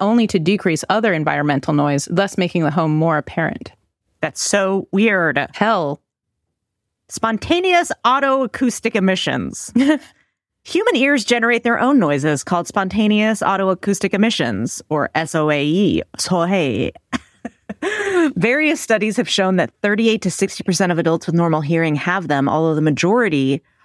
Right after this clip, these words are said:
Speaker 2: are unaware of these sounds. The people who do hear these sounds typically hear a faint hissing, like a cicada-like sound, buzzing or ringing,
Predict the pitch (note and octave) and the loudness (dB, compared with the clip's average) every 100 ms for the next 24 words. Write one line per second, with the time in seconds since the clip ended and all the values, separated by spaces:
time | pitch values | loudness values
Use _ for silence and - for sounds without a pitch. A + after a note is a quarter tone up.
0 | - D#3+ - F#3+ G#3 G3 F3+ F#3 D#3+ B2+ | -10 -8 -4 0 2 2 2 2 0 0
1 | C#3 - C3 A2+ E2 B1 - - - - | -2 0 -2 -2 -2 -4 -8 -10 -8 0
2 | A3 A3 G3 D3 F#3+ G#3 G#3+ F3+ D#3+ - | 2 2 2 2 2 2 2 2 0 0
3 | D#3 D#3 - F#3 - F#3+ F3 D#3 - F3+ | -2 -4 -4 -6 -2 0 2 0 -2 -4
4 | F#3+ - A#3 A#3 C#3+ B2 E3 A3 _ - | -4 -6 -4 -2 -2 -2 -2 -4 _ -8
5 | C#3+ - C#3 - G#3+ E3+ A2+ - D3+ B2 | -6 -6 -8 -2 0 0 -2 -2 -4 -2
6 | B2 C3 _ _ _ F#3+ F#3+ F3 D#3+ - | 0 -2 _ _ _ -2 0 0 -2 -2
7 | D3+ C#3 F#3+ D3 B2 B2+ | -2 0 0 2 2 -2